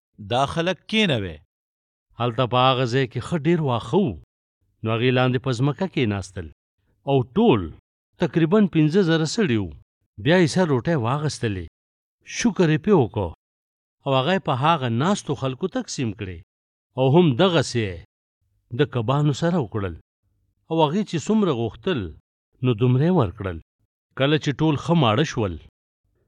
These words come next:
Speaker 2: نو هغه خپلو مریدانو ته وفرمایل،
Speaker 1: «دا پاتې شوي ټوکړې راټولې کړئ، نو چې هیڅ هم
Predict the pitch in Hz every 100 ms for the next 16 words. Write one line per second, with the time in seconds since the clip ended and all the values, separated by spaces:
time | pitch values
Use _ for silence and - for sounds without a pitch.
0 | 147 147 135 156 - 208 175 120 110 113
1 | 127 127 107 120 104 196 196 117 92 82
2 | _ _ _ _ _ _ - 113 135 139
3 | 127 123 - 185 151 127 123 139 120 110
4 | 123 143 175 202 - _ _ - 113 -
5 | 120 165 -